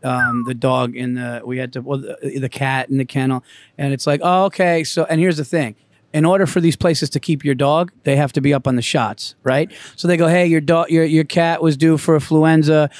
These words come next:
Also this, plus fifty-five a night, seven nights, and the shots. And here's his insulin." And, uh, and, I'm, and they're going, "Yeah, it's," and I just, I was like, "What's the price?" And they were like, "Oh, it's seven oh three." And I just come home from vacation, seven hundred and three dollars whacked out.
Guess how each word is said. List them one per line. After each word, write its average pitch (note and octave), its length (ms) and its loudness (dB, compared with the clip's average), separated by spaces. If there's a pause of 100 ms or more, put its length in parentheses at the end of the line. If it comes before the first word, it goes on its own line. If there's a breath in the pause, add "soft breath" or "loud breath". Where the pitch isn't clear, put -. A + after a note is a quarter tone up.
(160 loud breath)
Also D#3 400 0
this, D3+ 340 2 (240 loud breath)
plus E3+ 240 -2
fifty-five E3 640 0
a D#3 60 2
night, D#3 420 2 (200 loud breath)
seven D#3+ 520 0
nights, D3+ 460 0 (120)
and E3 200 0
the D#3 80 2
shots. D3+ 440 0
And D3 160 0
here's D#3 200 4
his D3+ 160 2
insulin." D#3+ 380 0
And, D#3 100 -2
uh, D3+ 160 2
and, D3 120 2
I'm, D3+ 140 0
and D3 100 0
they're D3 120 2
going, D3 220 2
"Yeah, D3 160 2
it's," C3 120 -10
and C#3 160 0
I D3 80 0
just, C#3 320 -6
I C#3 60 2
was C#3+ 80 2
like, C#3 80 0
"What's D3+ 160 0
the D3+ 60 -4
price?" C#3+ 320 -2
And C#3 60 -10
they C#3 100 -2
were C#3 80 -2
like, C#3+ 120 -2
"Oh, D3+ 80 2
it's C#3 140 -2
seven C#3+ 280 0
oh C3+ 100 2
three." C3+ 200 0 (300 loud breath)
And D3 80 2
I D#3 80 0
just D3+ 240 -2
come F#3 180 2
home F3+ 160 4
from F3 160 -2
vacation, E3 540 0 (160 loud breath)
seven E3 340 0
hundred D#3 240 2
and D3 140 2 (260)
three D3+ 160 2
dollars C#3 400 0
whacked C#3 320 -2
out. A#2 260 -2